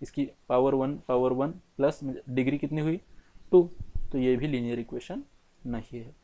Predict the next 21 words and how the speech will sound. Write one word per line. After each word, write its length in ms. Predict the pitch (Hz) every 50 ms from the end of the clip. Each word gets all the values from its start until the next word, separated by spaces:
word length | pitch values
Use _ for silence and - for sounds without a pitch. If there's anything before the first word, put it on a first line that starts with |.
| - - - _ _ - -
तो 100 | 180 175
इन 360 | 139 165 185 190 208 220 196
सब 340 | - - - 202 214 208 202
examples 720 | 180 151 127 123 139 151 147 151 147 - 143 139 139 - 156
में 120 | 143 127
से 340 | 113 - - 120 123 - - _ _ _ _ _ _ _ _ _ - - _ _ _ -
मेरे 160 | 135 147 147
ख्याल 260 | - - 156 151 151
से 160 | 147 - 165
आप 160 | 156 156 143
सभी 280 | - - 139 127 131 139
को 320 | - 151 151 156 156 160
समझ 340 | - - - - 135 135 131
में 140 | 143 147 147
आ 200 | - - 165 165
गया 160 | 165 156 135
होगा 240 | 123 120 120 127 135
कि 160 | 147 - 165
linear 400 | 156 143 127 127 135 139 147 131
equation 400 | 120 - - 123 - - 131 123
हम 220 | 117 147 202 294